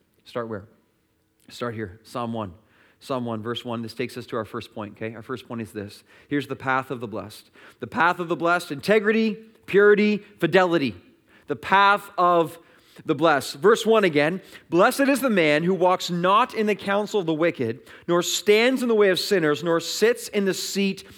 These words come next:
of scoffers." Now, first notice the all-important first word of verse one. It's the word blessed. That's the Hebrew word "asher,"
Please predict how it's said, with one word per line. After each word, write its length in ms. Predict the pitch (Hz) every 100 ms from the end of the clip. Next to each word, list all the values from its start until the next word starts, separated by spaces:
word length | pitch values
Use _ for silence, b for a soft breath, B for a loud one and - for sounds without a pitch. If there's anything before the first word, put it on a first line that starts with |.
| B B B -
of 160 | 147
scoffers." 680 | - - 180 180 - 143 135 B B
Now, 200 | 185 185
first 480 | - 233 269 240 226
notice 340 | 214 175 165
the 140 | 196 208
all-important 920 | 202 233 247 214 214 220 202 - -
first 540 | 226 233 226 - -
word 880 | 196 156 185 262 226 175 175 185 208 B B
of 200 | 196 156
verse 400 | 165 190 180 185
one. 320 | 208 175 143
It's 220 | 190 190
the 100 | 226
word 540 | 202 180 180 175 165 B B B 117 -
blessed. 580 | 180 220 170 123 - - B B B B
That's 240 | 214 -
the 100 | 220
Hebrew 760 | 220 - 220 262 269 196 226 220
word 400 | 170 175 180 185 -
"asher," 680 | 208 208 - - 156 127